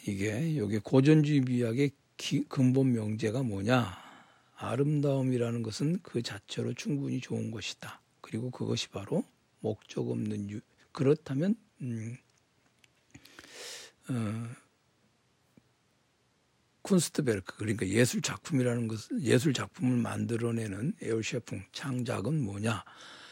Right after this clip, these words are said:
목적 없는 유희의 무조건적 한목적성이다.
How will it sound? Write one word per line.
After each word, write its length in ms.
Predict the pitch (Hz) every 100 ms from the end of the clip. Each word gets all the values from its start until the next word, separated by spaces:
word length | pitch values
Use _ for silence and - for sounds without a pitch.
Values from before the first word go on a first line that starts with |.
| - _
목적 480 | - 104 - - 131
없는 420 | 123 120 117 104
유희의 640 | 104 101 98 107 110 202 -
무조건적 920 | - 113 123 120 - 110 101 143 - -
한목적성이다. 1000 | 160 143 - - 101 - 104 95 117 -